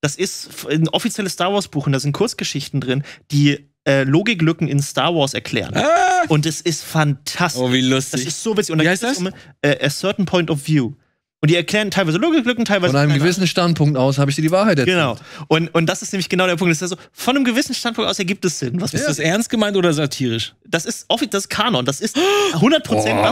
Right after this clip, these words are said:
Speaker 2: das
Speaker 1: was
Speaker 2: muss ich
Speaker 1: passiert.
Speaker 2: haben.
Speaker 1: Und eine Geschichte davon, wenn ich mich nicht täusche, geht darum, dass da ein Offizier ist, der ganz viele Buchhaltungssachen klären, äh, klären muss.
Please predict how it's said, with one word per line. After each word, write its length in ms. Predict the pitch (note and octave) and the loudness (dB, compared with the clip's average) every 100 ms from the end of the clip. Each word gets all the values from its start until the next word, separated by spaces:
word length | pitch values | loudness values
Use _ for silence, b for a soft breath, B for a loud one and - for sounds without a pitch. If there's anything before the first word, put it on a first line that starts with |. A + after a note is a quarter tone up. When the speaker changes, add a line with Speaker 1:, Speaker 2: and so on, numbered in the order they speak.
| G#2+ | 2
Speaker 2:
das 20 | |
Speaker 1:
was 140 | A#2+ | 0
Speaker 2:
muss 160 | B2+ B2 | -2 -2
ich 60 | A#2 | -2
Speaker 1:
passiert. 120 | A#2+ | 0
Speaker 2:
haben. 300 | A#2 A2+ F#2+ | 0 0 0
Speaker 1:
Und 120 | E3 | 0
eine 240 | - F3+ B3+ | 0 -2 -2
Geschichte 380 | A#3+ A#3+ - | -4 -4 -4
davon, 280 | G#3 G3+ G3+ | -2 -2 0
wenn 80 | F3+ | 0
ich 140 | G#3 | 0
mich 100 | G3 | -2
nicht 140 | F#3 - | -2 -2
täusche, 220 | F#3+ D#3+ | -2 -2
geht 180 | D#3 D3+ | 0 0
darum, 240 | C#3+ D3 | 2 2
dass 100 | C3+ | 0
da 80 | C3+ | -2
ein 60 | C3 | -2
Offizier 480 | C3 C#3 - G3+ | -4 -6 -4 -2
ist, 240 | F#3 F3 B B B - | 0 -2 B B B -2
der 100 | C#3 | 0
ganz 240 | C#3+ E3 | 0 -4
viele 240 | - F3 D#3 | -4 -2 -2
Buchhaltungssachen 840 | C#3+ F#3 G3+ F#3 F3 D#3+ D#3+ D#3 | -2 -2 0 0 0 -2 -2 -4
klären, 340 | - D#3+ D3 D3 | 0 0 2 0
äh, 160 | D3 D3 | 0 0
klären 220 | D3 D3+ | 2 2
muss. 180 | C#3 D3 | 2 0